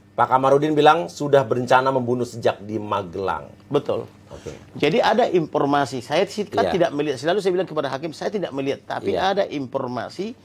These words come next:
Speaker 2: bahwa
Speaker 1: Iya.
Speaker 2: ada tiga selongsong peluru.
Speaker 1: Iya.
Speaker 2: Ada peluru
Speaker 1: Hmm.
Speaker 2: H S.
Speaker 1: Iya.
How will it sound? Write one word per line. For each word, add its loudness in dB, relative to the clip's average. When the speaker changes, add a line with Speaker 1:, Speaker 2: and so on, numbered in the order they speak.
Speaker 2:
bahwa 0
Speaker 1:
Iya. -6
Speaker 2:
ada 0
tiga -4
selongsong -6
peluru. -4
Speaker 1:
Iya. -6
Speaker 2:
Ada 0
peluru 0
Speaker 1:
Hmm. -10
Speaker 2:
H -2
S. -2
Speaker 1:
Iya. -2